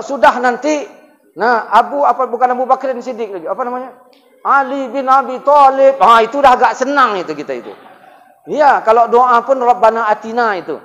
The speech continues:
Ah, itu dah. Itu kan yang senang. Kita sudah berbuat, tapi kita, hati kita belum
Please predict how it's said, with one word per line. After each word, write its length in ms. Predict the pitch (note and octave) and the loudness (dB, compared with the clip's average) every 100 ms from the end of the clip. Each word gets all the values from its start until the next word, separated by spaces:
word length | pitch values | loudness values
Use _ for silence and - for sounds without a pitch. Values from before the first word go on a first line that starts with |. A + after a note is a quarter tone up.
| - - | -18 -14
Ah, 80 | D#3 | -12
itu 240 | E3 F3+ | -10 -8
dah. 240 | C#3 A2+ - - _ _ _ _ _ _ _ _ _ D4+ | -10 -12 -20 -20 _ _ _ _ _ _ _ _ _ -12
Itu 240 | - A#3 | -4 -4
kan 80 | E3+ | -4
yang 160 | C#3+ | -6
senang. 400 | C3 C3 A#2 - _ _ _ _ _ _ _ _ _ _ _ _ _ _ _ | -14 -14 -14 -16 _ _ _ _ _ _ _ _ _ _ _ _ _ _ _
Kita 400 | E4 D#4+ F4+ F4 | -8 -2 0 0
sudah 400 | D4+ C#4 C4+ A3 | 0 0 0 0
berbuat, 600 | C4+ A3 C4 A#3+ F#3+ D#3 - - - - _ _ _ _ _ _ _ | -2 -2 2 4 4 0 -8 -20 -20 -20 _ _ _ _ _ _ _
tapi 640 | A#3+ G#3 D#3+ - C4+ - | 2 2 0 -8 -10 -10
kita, 560 | A3+ G3 - F#3 B3 G3+ | -12 -6 2 4 4 0
hati 480 | A#3 A#3 - A3 | 0 0 -8 -12
kita 320 | F#3 E3+ F3+ F3 | -12 -2 -2 0
belum 400 | D#3+ G3+ A#3+ | 0 0 0